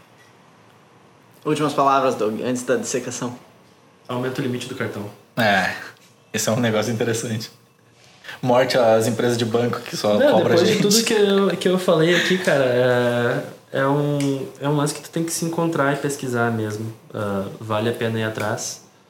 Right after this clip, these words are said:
Speaker 2: Venham falar com a gente, não sei, eu gosto muito de conversar, eu sempre me
Speaker 3: Uhum.
Speaker 2: perco nisso, né? Tipo, eu fico horas e horas conversando.
Speaker 3: É, a gente poderia fazer um podcast aqui do dia inteiro falando exatamente sobre fotografia
Speaker 1: Façam.
Speaker 3: analógica.
Speaker 2: Fácil, fácil.
Speaker 1: Façam.
Speaker 3: É muito bom. A gente tá com planos de fazer um podcast pra Analogang,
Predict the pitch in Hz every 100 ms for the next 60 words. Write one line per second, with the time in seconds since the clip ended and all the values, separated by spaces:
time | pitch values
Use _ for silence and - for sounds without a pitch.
0 | _ _ _ _ _ _ - 117 117 120
1 | 110 110 110 104 110 - 101 98 104 104
2 | 101 101 98 - 107 113 110 107 104 101
3 | 113 113 113 110 101 117 104 139 - 120
4 | 110 127 - 107 110 110 - 107 - 113
5 | 117 - - 104 110 101 104 98 98 -
6 | 107 104 113 113 131 120 117 113 117 117
7 | 117 123 - 113 110 113 113 107 110 123
8 | 117 110 104 107 101 104 104 107 113 107
9 | 107 - 101 110 107 110 139 107 104 101
10 | 131 110 - 127 107 - 101 - - -
11 | 151 170 - 254 113 - - 135 139 131
12 | 139 151 120 110 123 156 - 156 160 160
13 | - 117 117 117 107 110 107 113 107 104
14 | 110 101 - 95 92 - - 95 92 -
15 | 104 98 101 101 104 110 117 117